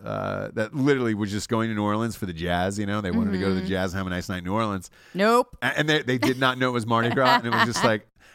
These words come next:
Speaker 1: this one guy was just like, literally, "Can, can you just please stop screaming at my wife to show me your tits? We're just trying to see some jazz." We're
Speaker 2: Wrong.
Speaker 1: just, yeah, I was like, "Phew.
Speaker 2: Wrong.
Speaker 1: You booked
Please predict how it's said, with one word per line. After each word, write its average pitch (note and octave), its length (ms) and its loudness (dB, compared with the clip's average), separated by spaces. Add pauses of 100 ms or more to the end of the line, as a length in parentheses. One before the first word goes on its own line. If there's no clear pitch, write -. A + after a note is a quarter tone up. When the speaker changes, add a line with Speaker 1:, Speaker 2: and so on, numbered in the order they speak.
(100)
Speaker 1:
this C3+ 160 0
one D3+ 240 2
guy B2 160 2
was G#2 180 -6
just A2 160 -10
like, G2 120 -10
literally, A2+ 600 -2 (600)
"Can, C3 140 -2
can G#2+ 180 -8
you G2 180 0
just - 220 -4
please C#3+ 380 2
stop C3 340 4
screaming C3 460 0
at A2+ 80 -6
my A2+ 80 0
wife A#2 240 0
to G#2 80 -4
show A#2 220 0
me A2+ 80 2
your A2 120 0
tits? A2+ 220 -4 (120)
We're D3+ 200 4
just D3+ 260 0
trying C3+ 180 4
to C#3+ 100 -2
see C3+ 260 0
some A#2 200 -6
jazz." A#2 720 0
We're E3+ 80 -2
Speaker 2:
Wrong. G#3+ 460 4
Speaker 1:
just, G#3+ 240 0
yeah, C#3 220 4
I - 20 2
was A2+ 160 -2
like, A#2+ 220 2
"Phew. A2+ 440 0 (220)
Speaker 2:
Wrong. B3 420 4
Speaker 1:
You E3+ 200 0
booked F3 540 2